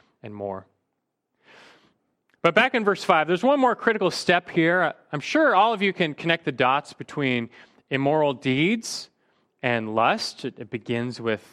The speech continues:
uh, an inner lust. But inner lust is not the deepest root of sexual sin. What is? And Paul says in verse five, it's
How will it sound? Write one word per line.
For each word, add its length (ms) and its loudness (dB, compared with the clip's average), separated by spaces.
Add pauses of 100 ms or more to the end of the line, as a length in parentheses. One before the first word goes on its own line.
(180)
uh, 180 -12
an 120 -8
inner 280 -4
lust. 540 -4 (540)
But 400 -2
inner 320 0
lust 460 0
is 160 -4
not 280 0
the 100 0
deepest 640 -2
root 540 -2 (680)
of 80 -20
sexual 460 -4
sin. 580 -2 (1160)
What 240 2
is? 520 -2 (640)
And 80 -20
Paul 220 2
says 260 2
in 80 0
verse 180 0
five, 380 0
it's 240 -6